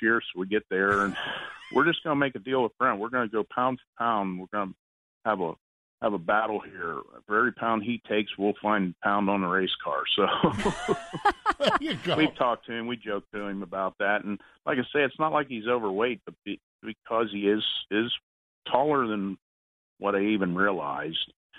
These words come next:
Speaker 1: And that was some of our problem in the beginning with it just, there was more per-,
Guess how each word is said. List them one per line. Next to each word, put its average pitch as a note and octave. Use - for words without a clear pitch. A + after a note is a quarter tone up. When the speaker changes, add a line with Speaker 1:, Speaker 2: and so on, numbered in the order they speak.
Speaker 1:
And D3
that F#3
was E3+
some D#3+
of C#3
our G#2+
problem G#2+
in G2
the F#2
beginning E2+
with F2
it E2
just, F#2
there A2
was G2
more A#2
per-, -